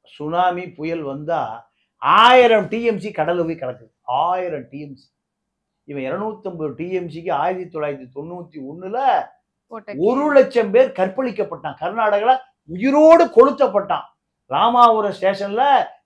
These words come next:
Speaker 1: பெண்கள்லாம், தமிழச்சிகள்லாம் ஓடி போய் கா-, கண்ண-, இந்த கன்னட காடைகளுக்காக ஓடி போய் அங்க போய் எல்லாம் எங்களை காப்பாத்துக்கிறான். அங்க இருக்கிற கன்னட காவல்துறை போ-, போலீஸ்காரன் பூரா இந்த பெண்களை கற்பழிச்சு நாசம் பண்றான்.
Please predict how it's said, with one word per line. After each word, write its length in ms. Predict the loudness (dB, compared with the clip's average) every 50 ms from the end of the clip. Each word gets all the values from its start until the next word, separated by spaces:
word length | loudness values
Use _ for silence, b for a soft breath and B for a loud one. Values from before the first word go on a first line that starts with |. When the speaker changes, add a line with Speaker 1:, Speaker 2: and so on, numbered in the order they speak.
| _ _
Speaker 1:
பெண்கள்லாம், 480 | -10 -8 -2 0 2 4 4 2 0 0
தமிழச்சிகள்லாம் 720 | 0 -2 0 0 -2 -2 -2 -4 -2 -2 0 2 2 2 4
ஓடி 260 | 4 2 2 2 -2
போய் 500 | -2 0 0 0 0 -2 -4 -6 -8 _ _ _ _ _ _
கா-, 360 | 6 8 8 8 8 6 0 -10 _ -6
கண்ண-, 240 | -6 -4 -2 -2 -2
இந்த 160 | -2 -4 -4 -4
கன்னட 360 | -4 -4 -2 2 2 2 2
காடைகளுக்காக 960 | 2 2 4 4 6 6 6 4 4 2 0 2 4 4 6 8 6 6 4 2 -6 _
ஓடி 340 | _ 2 4 4 4 4 0
போய் 580 | -2 -2 -2 -2 -2 -2 -2 -4 -4 -6 -8 _ _ _
அங்க 260 | -14 -10 -8 -6 -6
போய் 220 | -4 -2 -2 0 0
எல்லாம் 520 | 0 0 2 2 2 2 2 -2 -8 _ _
எங்களை 240 | -10 -8 -6 -2 4
காப்பாத்துக்கிறான். 680 | 6 6 8 8 6 4 4 4 0 -2 -2 -2 -2 -4 -10 _ _ _ _ _ _ _
அங்க 220 | _ -10 -8 -6 -6
இருக்கிற 260 | -6 -4 -6 -6 -6
கன்னட 480 | -6 -6 -6 -6 -4 -2 0 0 0
காவல்துறை 600 | 0 0 0 2 2 0 -2 -4 -4 -6 -4 0 0
போ-, 340 | 0 0 -2 -6 -10 -14 -10
போலீஸ்காரன் 520 | -10 -8 -8 -8 -8 -8 -8 -8 -8 -8
பூரா 500 | -8 -6 -4 -4 -4 -4 -4 -8 -12 _ _ _ _ _
இந்த 160 | -16 -16 -16
பெண்களை 500 | -14 -12 -12 -12 -8 -6 -4 -4 -4 -4 -6 -6 -10 _ _ _ _ _ -4
கற்பழிச்சு 600 | -4 -4 -4 -4 -4 -4 -4 -4 -4 -6 -8 -12
நாசம் 520 | -10 -10 -6 -6 -4 -6 -4 -6 -8 -6 -6
பண்றான். 380 | -8 -8 -8 -10 -10 -12 _